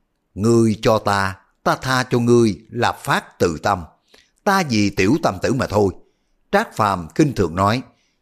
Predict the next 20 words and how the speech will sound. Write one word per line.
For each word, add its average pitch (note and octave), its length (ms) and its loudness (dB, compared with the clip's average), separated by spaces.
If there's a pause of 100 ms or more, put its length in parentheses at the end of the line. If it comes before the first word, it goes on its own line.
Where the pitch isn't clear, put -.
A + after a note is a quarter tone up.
(120)
Phương E3+ 280 2
Thu E3+ 140 2
Bạch G#2 260 0
sững C3+ 240 -2
sờ, E2 340 0 (220)
lại C3+ 220 -2
nhìn A#2 280 0
Cổ G2+ 260 2
Tam G#2+ 220 -2
Thông, G#2 280 -2 (220)
bừng A2+ 300 0
tỉnh B2 260 -2
đại F#2 160 0
ngộ F#2 360 0
gật G2+ 180 0
đầu. E2 220 0 (520)
Thì A2 200 2
ra F2+ 340 -2
là D#2+ 140 -8
thế. G#2+ 340 2